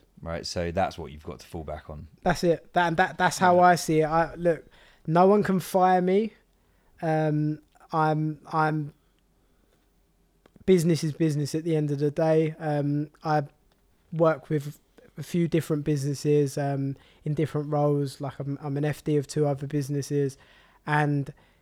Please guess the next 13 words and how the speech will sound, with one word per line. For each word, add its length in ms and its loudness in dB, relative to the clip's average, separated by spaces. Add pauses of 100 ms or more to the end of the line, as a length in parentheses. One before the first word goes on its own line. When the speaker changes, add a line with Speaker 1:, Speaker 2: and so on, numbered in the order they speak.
(760)
Speaker 2:
it 140 0
is 260 0
literally 440 0
the 120 2
same 300 0
thing. 280 -2 (260)
Speaker 1:
Mm. 200 -4 (300)
Speaker 2:
It's 240 -6
ju-, 240 2
there 280 2
are 60 4
just 500 -2
different 640 2